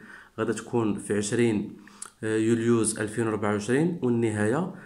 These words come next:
غادا تكون في تسعود وعشرين شتنبر، آه، ألفين وأربعة وعشرين. إذن المدة ديال التسجيل غادا تكون، آه، أكثر من، آه، شهرين.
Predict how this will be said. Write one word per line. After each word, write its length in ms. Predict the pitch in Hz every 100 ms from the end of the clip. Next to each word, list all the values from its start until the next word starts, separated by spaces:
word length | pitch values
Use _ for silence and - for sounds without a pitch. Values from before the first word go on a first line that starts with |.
| - -
غادا 180 | 107 107
تكون 400 | - - 131 147
في 400 | - 120 147 180
تسعود 400 | - - 131 107
وعشرين 400 | 101 104 120 139
شتنبر، 540 | 131 101 110 104 147 175 - - - _ 107
آه، 160 | 104
ألفين 460 | 110 107 127 139 135
وأربعة 260 | 117 113 110
وعشرين. 400 | 98 95 92 - -
إذن 380 | 107 120 143 - - -
المدة 340 | 113 127 117
ديال 160 | 104 107
التسجيل 480 | 104 - 104 131 139
غادا 180 | 110 107
تكون، 500 | - 120 110 104 - - - - 113
آه، 1000 | 110 107 104 104 101 98 98 98 - - 123
أكثر 400 | - - 131 131
من، 360 | 113 147 160 - - - -
آه، 220 | 113 110
شهرين. 440 | 107 107 95 92